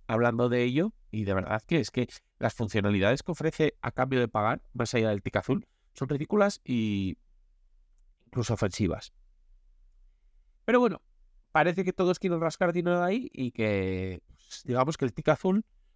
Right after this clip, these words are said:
como lo conocíamos, ha perdido el sentido. En Meta han hecho una cosa que no han hecho en, en X, en este caso ellos sí que han, as-, ya han estado más hábiles, que es que, digamos, las personas que ya tenían el tic azul no se lo han quitado. Es decir,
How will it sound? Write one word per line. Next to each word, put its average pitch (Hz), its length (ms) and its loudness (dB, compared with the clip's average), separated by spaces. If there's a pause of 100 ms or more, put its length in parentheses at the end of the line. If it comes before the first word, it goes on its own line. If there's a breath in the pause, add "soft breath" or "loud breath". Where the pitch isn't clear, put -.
como 120 200 2
lo 110 100 2
conocíamos, 147 600 0
ha 113 100 2
perdido 101 260 2
el - 40 -6
sentido. - 400 -16 (1900)
En 170 140 2
Meta 240 240 4
han 208 120 6
hecho 208 180 -6
una 190 100 0
cosa 185 260 -2
que 120 140 -2
no 127 160 -2
han 147 140 0
hecho 131 340 2
en, 131 220 -4
en 147 160 -2
X, - 400 -6
en 123 140 -4
este 123 180 -6
caso 123 320 0
ellos 120 280 -2
sí 123 140 -6
que - 80 0
han, 123 240 0
as-, 117 300 -4 (100)
ya 120 160 2
han 120 180 0
estado 123 280 0
más 123 160 -6
hábiles, 151 320 -2 (500)
que 156 140 2
es 175 100 -2
que, - 320 -2
digamos, 143 380 2
las 139 120 0
personas - 360 -2
que 180 100 0
ya 175 80 2
tenían 175 260 -2
el 170 120 -4
tic - 100 -16
azul 180 260 -2
no 175 80 -2
se 151 140 -2
lo 113 80 0
han 98 80 -6
quitado. - 400 -10 (140)
Es 107 100 -4
decir, - 320 -4